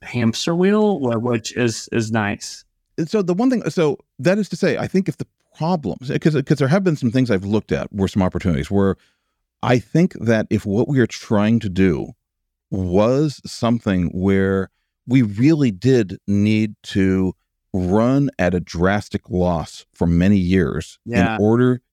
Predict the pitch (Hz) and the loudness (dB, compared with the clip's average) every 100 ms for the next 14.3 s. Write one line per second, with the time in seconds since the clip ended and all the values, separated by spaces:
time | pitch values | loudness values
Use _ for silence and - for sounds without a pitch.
0 | - 98 90 110 110 - 90 - 98 95 | -4 -2 0 2 2 0 -6 -4 -2 -2
1 | - 92 92 92 92 82 78 92 82 85 | -2 -2 0 2 2 0 0 -2 -2 -2
2 | 95 90 78 76 98 90 87 90 87 87 | 0 0 -2 -2 0 0 0 2 2 0
3 | 87 98 82 62 - _ _ _ 113 113 | 0 0 0 -4 -14 _ _ _ 2 4
4 | 98 104 - 123 139 110 87 90 - 90 | 2 -2 -2 0 2 2 2 -2 0 -2
5 | 80 87 - 80 85 87 117 110 90 107 | -2 -6 -4 -2 -2 -4 0 2 4 2
6 | - - 73 85 87 90 78 82 92 92 | 0 -4 0 0 0 0 -2 0 2 2
7 | 87 - 92 90 95 87 - 90 87 90 | 0 -2 0 0 0 -2 -2 -2 0 0
8 | 98 95 98 - 90 90 95 95 90 85 | 0 0 -2 -2 0 2 2 2 0 0
9 | 87 82 92 101 92 87 92 90 87 87 | -2 0 0 0 -2 0 0 0 0 -2
10 | 85 - 98 92 90 85 - 117 92 82 | -2 0 0 0 -2 -2 0 -2 0 -4
11 | - _ _ 82 90 101 98 90 - _ | -6 _ _ 0 2 2 0 -2 -2 _
12 | 95 87 78 92 104 104 80 - 78 85 | -2 0 -2 0 0 0 -4 -2 -4 -4
13 | 80 80 80 78 76 - _ _ - 117 | -4 -4 -2 -2 -4 -10 _ _ -4 0
14 | 123 127 123 | 2 2 0